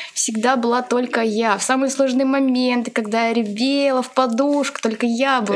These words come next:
Speaker 1: была
Speaker 2: я была рядом.
Speaker 1: рядом.
Speaker 2: <laughs> Как я ее понимаю.
Speaker 1: Да, к-, встречи с семьей, конечно, там прогулки по какой-, по каким-нибудь красивым местам. Обожаю набережную,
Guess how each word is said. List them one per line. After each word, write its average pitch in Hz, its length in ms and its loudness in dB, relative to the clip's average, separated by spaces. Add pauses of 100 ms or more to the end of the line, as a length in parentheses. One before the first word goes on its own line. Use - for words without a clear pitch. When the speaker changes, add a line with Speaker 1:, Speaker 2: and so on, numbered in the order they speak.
Speaker 1:
была 208 140 0
Speaker 2:
я 151 220 -2
была 151 240 0
рядом. 156 220 2
Speaker 1:
рядом. 202 380 2 (260)
Speaker 2:
<laughs> - 260 -14
Как 208 260 -2
я 170 80 2
ее 160 140 0
понимаю. 156 520 -2 (520)
Speaker 1:
Да, 220 640 0
к-, - 140 -10 (140)
встречи 294 480 0
с 202 100 -2
семьей, 202 760 0
конечно, 202 680 -6
там 185 200 -8
прогулки 208 800 -4
по 196 80 -10
какой-, 208 380 -4
по 214 100 -8
каким-нибудь 226 420 -4
красивым 233 480 0
местам. 202 600 -2
Обожаю 226 480 0
набережную, 226 880 0